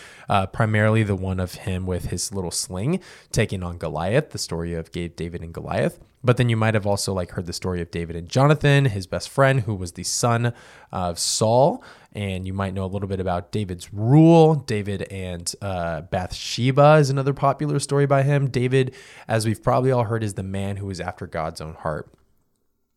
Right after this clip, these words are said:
And, uh, if you actually didn't know this, I believe that Solomon is one of the, uh, children of Bathsheba.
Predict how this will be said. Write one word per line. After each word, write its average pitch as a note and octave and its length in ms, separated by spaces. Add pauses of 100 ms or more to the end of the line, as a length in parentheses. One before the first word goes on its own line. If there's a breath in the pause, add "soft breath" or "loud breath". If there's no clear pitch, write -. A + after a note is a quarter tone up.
(200)
And, A#2 220
uh, G2 440
if A2 160
you A2+ 80
actually C3 280
didn't F#2+ 100
know G2 160
this, G#2 240
I E2+ 60
believe G#2+ 560
that F2+ 180
Solomon A#2 460
is F2 160
one F#2+ 280
of F#2+ 360
the, F#2 280 (380 loud breath)
uh, E2+ 320
children G#2+ 580
of G2 220
Bathsheba. E2+ 640